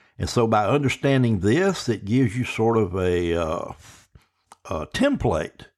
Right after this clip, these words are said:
that you can overlay all these things, uh, in the Word of God. And so therefore the Old Testament saints, the Old Testament prophets,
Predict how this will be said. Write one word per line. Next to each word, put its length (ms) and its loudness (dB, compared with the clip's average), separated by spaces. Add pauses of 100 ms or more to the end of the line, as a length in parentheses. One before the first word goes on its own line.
(880)
that 260 0
you 80 2
can 220 0
overlay 760 0 (420)
all 340 0
these 320 -4
things, 680 -4 (480)
uh, 220 0
in 160 2
the 60 2
Word 280 0
of 140 -2
God. 400 -2 (1300)
And 160 -4
so 180 -4
therefore 500 -2
the 120 2
Old 240 0
Testament 500 -2
saints, 480 -2
the 120 0
Old 200 -2
Testament 400 -4
prophets, 640 -6